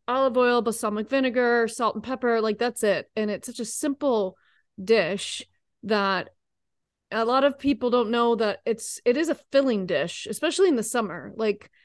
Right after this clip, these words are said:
any type of cold pasta salad, rice, um, farro, like,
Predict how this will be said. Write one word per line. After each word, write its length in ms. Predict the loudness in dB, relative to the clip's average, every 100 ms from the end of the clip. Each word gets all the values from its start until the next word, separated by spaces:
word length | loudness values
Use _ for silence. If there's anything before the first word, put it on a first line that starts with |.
| _
any 180 | -2 0
type 200 | 0 0
of 180 | -2 -4
cold 580 | 0 2 4 2 0 -4 _ _ _
pasta 420 | -6 -2 -2 -4 -6
salad, 440 | -2 0 2 0
rice, 600 | 0 2 2 2 -6 -12 -8
um, 240 | -4 -2 -4
farro, 680 | -2 2 2 2 2 2 0 -6 _ _
like, 220 | 0 0